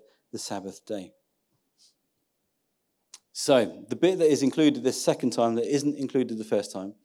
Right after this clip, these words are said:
is the reference to God bringing his people out of Egypt. So the book of Deuteronomy translates pretty well, as that name Deuteronomy is second law,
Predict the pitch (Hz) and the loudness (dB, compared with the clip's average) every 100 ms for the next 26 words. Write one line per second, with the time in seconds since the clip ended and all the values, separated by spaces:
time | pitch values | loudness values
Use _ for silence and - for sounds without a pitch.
0 | _ _ 123 113 120 135 - 113 - - | _ _ -10 -4 0 0 -2 -8 -8 -12
1 | - 107 123 113 113 123 113 110 107 113 | -12 -6 -2 -4 -4 -6 -4 -4 -8 -12
2 | 110 - 123 117 101 - 104 101 - 101 | -18 -4 -4 -4 -8 -6 -8 -8 -12 -18
3 | - 107 92 - - - _ _ _ _ | -12 -10 -10 -14 -20 -20 _ _ _ _
4 | _ _ _ _ _ _ _ _ - - | _ _ _ _ _ _ _ _ -20 0
5 | 147 135 165 160 139 156 - 143 143 151 | 2 4 2 0 0 0 4 4 6 4
6 | 160 156 - 143 135 139 131 - - 143 | 2 -2 -2 0 2 2 0 -4 -4 -2
7 | 143 127 131 113 110 127 123 127 120 120 | 0 4 4 4 2 0 0 0 -2 -4
8 | 127 110 107 107 - - 120 - 107 104 | -4 -2 -2 -4 -6 -6 -6 -4 -4 2
9 | 110 139 | 2 0